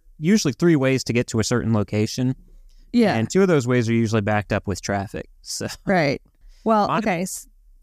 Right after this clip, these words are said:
Speaker 1: getting
Speaker 2: yeah.
Speaker 1: back to, to this, um, my biggest concern with this, with these systems that could impact the United States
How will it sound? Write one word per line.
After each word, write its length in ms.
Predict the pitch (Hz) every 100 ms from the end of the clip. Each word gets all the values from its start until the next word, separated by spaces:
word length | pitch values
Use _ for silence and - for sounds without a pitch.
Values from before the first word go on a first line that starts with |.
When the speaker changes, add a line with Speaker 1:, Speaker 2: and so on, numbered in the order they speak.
| 170
Speaker 1:
getting 200 | 208 208
Speaker 2:
yeah. 100 | 180
Speaker 1:
back 140 | 185
to, 300 | - 151 147
to 160 | - 147
this, 520 | 139 127 110 - - - - -
um, 560 | 127 117 113 110 113 - - - -
my 240 | 135 160
biggest 360 | 160 160 139 -
concern 540 | 123 - 104 107 110 - - - - - -
with 320 | 127 110 -
this, 440 | 113 101 98 - -
with 180 | 120 -
these 180 | 104
systems 640 | - 101 - 107 110 104 -
that 240 | 104 101 - - -
could 400 | - 123 113 107 - -
impact 760 | 135 107 - 107 - - - -
the 60 |
United 340 | 110 107 104 101
States 400 | - 107 -